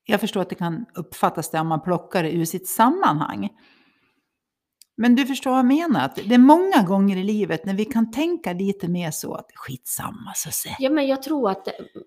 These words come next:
Speaker 2: det egentligen står lite grann för det här att, "Väljer jag det här, då kanske det blir så här."
Speaker 1: Mm.
Speaker 2: Eller, "Väljer jag det här, då kanske den blir ledsen för att jag väljer det." Eller, "Väljer jag",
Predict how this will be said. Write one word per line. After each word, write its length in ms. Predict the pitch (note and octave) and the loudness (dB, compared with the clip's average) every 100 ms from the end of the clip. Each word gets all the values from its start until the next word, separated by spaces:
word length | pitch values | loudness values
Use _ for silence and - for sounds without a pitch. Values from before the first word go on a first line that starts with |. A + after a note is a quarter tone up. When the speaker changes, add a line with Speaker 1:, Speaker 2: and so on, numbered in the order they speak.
| G3+ | -2
Speaker 2:
det 60 | A3 | 2
egentligen 520 | A3+ B3+ C4 G3 E3 | 2 0 -2 -4 -6
står 320 | - G#3+ F3 | -2 0 0
lite 260 | D3+ D3 E3 | -2 -6 -6
grann 280 | E3+ E3 | -6 -6
för 240 | E3 E3+ E3 | -6 -6 -4
det 80 | E3 | -4
här 280 | F3 E3 | -4 -4
att, 320 | D#3+ D#3+ E3 - - _ _ _ _ _ _ _ _ _ - - | -4 -4 -6 -14 -20 _ _ _ _ _ _ _ _ _ -20 -16
"Väljer 440 | G3 F#3+ F#3+ F#3 F#3 | -6 -2 2 2 2
jag 80 | F#3 | 0
det 80 | F#3 | -4
här, 320 | A3 F#3+ F#3 | -4 -4 -4
då 100 | E3+ | -4
kanske 360 | E3 F3+ E3+ - | -4 -4 -6 -8
det 100 | D#3+ | -8
blir 220 | E3 D#3+ | -4 -6
så 140 | - | -4
här." 340 | E3 F3 D#3 - | -6 -4 -4 -2
Speaker 1:
Mm. 120 | G3 | 0
Speaker 2:
Eller, 140 | F3 D#3+ | 0 0
"Väljer 380 | F3+ F#3 F3+ | -2 -2 -2
jag 100 | F3+ | -2
det 60 | F3+ | -4
här, 300 | G3 G#3+ F3 | -4 -4 -2
då 100 | E3+ | -2
kanske 300 | F3 F3+ E3 | -2 -4 -2
den 380 | E3 A#3 A3+ E3 | 0 2 4 2
blir 100 | D3+ | 0
ledsen 420 | D#3 - E3+ D#3+ | -2 -4 -4 -2
för 80 | E3 | -2
att 100 | D#3+ | -4
jag 80 | D#3+ | -2
väljer 340 | D#3+ D#3+ D#3+ | -2 0 -2
det." 340 | F3+ G3+ F3 | 0 0 0
Eller, 260 | C3+ D3 E3 | -2 -4 -4
"Väljer 360 | F#3 F#3 F#3+ | -2 0 0
jag", 80 | F3 | 0